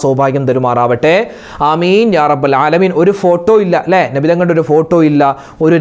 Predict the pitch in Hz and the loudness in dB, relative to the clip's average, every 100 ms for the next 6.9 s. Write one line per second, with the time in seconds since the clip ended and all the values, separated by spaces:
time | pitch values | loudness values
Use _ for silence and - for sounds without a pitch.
0 | 143 147 170 185 190 202 208 175 151 139 | 2 2 0 0 0 -2 -2 0 0 0
1 | 135 - - 190 202 254 294 202 190 185 | -4 -10 -2 0 2 0 0 0 0 0
2 | 180 165 - - - 165 208 226 226 214 | 0 -4 -6 -14 -2 2 2 2 2 2
3 | 208 190 196 208 233 254 247 220 202 185 | 2 0 0 2 2 2 2 2 2 -2
4 | 185 196 196 180 160 131 - 185 185 - | -2 -2 0 0 -2 -4 -4 -2 -2 -2
5 | - 262 254 - - 185 208 196 185 175 | 0 0 -4 -14 -4 0 0 0 0 0
6 | 185 190 196 - 190 175 175 170 | -2 0 -2 0 -2 -2 -2 -2